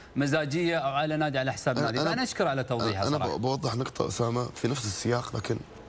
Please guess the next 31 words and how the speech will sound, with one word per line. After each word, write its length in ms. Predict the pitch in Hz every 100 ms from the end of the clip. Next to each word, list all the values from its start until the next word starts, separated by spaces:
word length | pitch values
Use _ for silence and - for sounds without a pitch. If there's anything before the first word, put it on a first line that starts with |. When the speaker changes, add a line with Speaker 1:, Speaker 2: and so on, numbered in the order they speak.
| - -
Speaker 2:
آه، 360 | 50 65 50 50 50 - - -
بعيد 280 | 92 110 131
شوي 180 | 123
عن 320 | 107 101 92 87
لجنة 200 | 95 90
الانضباط، 460 | 95 95 101 113 110 - -
لكن 320 | 151 - 95 - - - - 110
داخل 200 | 120 104
قراراتها. 520 | 113 104 104 - - - - - - - - - -
اليوم 180 | 107 156
في 120 | 160
ناس 260 | 151 160 -
تتكلم 440 | - 139 135 143 - - - - -
على، 240 | 107 107
على، 260 | - 101 87 -
على 260 | - 104
قرار، 540 | 98 - 110 120 110 101
آه، 200 | 101 92
إيقاف 580 | 104 - 120 120 - - - - - -
خالد 300 | - 127 120
جلال 300 | 107 120 117
مثلًا، 340 | 107 107 113 113 - - - - - -
أن 140 | 107
قرار 380 | 104 113 117 117
الإيقاف 600 | 98 101 107 101 - - - - - -
محدود 480 | 107 101 92 113 120
أو 100 | 87 90 - -
بسيط 360 | 107 123 120
ك-، 240 | - - - -
كرقم 400 | 113 113 104 101
مباريات، 400 | 101 110 127